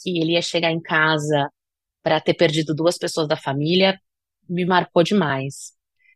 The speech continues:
É, mas essa era uma história recorrente, né? Infelizmente, é, ter mais de um familiar, é, doente e um sobreviver e outros não,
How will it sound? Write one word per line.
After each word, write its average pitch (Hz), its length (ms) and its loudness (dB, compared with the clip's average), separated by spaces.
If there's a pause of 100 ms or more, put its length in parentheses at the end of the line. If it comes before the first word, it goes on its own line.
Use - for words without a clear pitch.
(180)
É, 139 580 4
mas 180 220 0
essa 247 200 2
era 320 60 4
uma 311 60 2
história 320 240 2
recorrente, 226 800 2 (140)
né? 156 160 -4
Infelizmente, 196 1000 0 (460)
é, 165 160 0
ter 180 180 0
mais 202 460 2
de - 80 -4
um 240 80 -4
familiar, 165 720 0 (260)
é, 143 480 -6 (460)
doente 160 800 4 (320)
e 147 320 0 (120)
um 185 160 -2
sobreviver 170 840 2
e 160 140 2
outros 160 360 -2
não, 160 380 -4